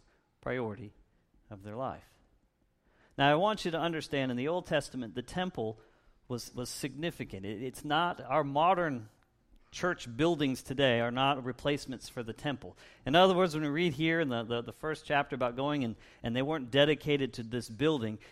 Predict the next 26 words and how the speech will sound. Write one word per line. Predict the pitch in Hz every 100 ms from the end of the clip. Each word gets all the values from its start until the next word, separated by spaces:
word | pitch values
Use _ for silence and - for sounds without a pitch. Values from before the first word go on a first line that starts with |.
| -
it | 165
was | 156
because | 139 147 170 147
it | 135
served | - 151 143 127
as | -
the | 117
central | - 156 160 - 135 -
religious | 113 113 139 123 -
piece | - 156 123 -
in | 107
the | 110
Old | 107
Testament. | - 117 - - - _ _ _ _ _ -
Our | 143
modern | 123 117 131 123
church | - 131 113
buildings | 110 120 110 101
aren't | 101 113
that. | 95 95 - - - - -
For | 147 -
us | 208 151 -
as | 120
New | 165 185
Testament | - 160 - 127 117
Christians, | 165 - - 104